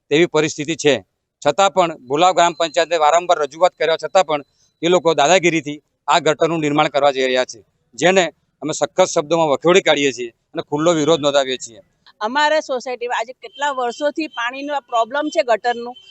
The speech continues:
Speaker 2: કે આ લોકો કોઈ સોલ્વ કરતું નથી. ભવલા પંચાયતના કોઈ પણ સભ્યો આવીને ઊભા, જ્યારે ઇલેક્શન આવે છે,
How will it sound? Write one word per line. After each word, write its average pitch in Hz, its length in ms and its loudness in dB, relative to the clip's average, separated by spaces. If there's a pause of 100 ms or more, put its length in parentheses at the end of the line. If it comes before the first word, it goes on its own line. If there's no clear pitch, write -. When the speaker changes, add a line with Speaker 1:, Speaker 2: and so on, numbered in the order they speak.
(180)
Speaker 2:
કે 320 60 2
આ 277 220 4
લોકો 311 220 4
કોઈ 302 160 0
સોલ્વ 285 280 -2
કરતું 277 320 -6
નથી. 294 100 -8
ભવલા 240 340 0
પંચાયતના 285 480 -10
કોઈ 285 300 0
પણ 415 220 2
સભ્યો 320 340 2 (160)
આવીને 320 240 0
ઊભા, 311 160 4
જ્યારે 294 240 4 (460)
ઇલેક્શન 359 440 2
આવે 359 260 4
છે, 381 200 -4